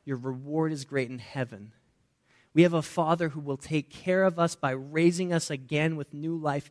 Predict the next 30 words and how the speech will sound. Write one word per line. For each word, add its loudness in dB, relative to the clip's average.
even 0
if -2
people -6
break -2
and -8
destroy -4
and -6
ultimately -10
kill 2
our -4
bodies -4
in -6
this 0
one. -16
The 4
burden 2
we -2
are 0
to -6
carry, -4
which -4
is 2
difficult -2
to -4
get -4
into, -6
but 2
is -8
more -4
abundant -2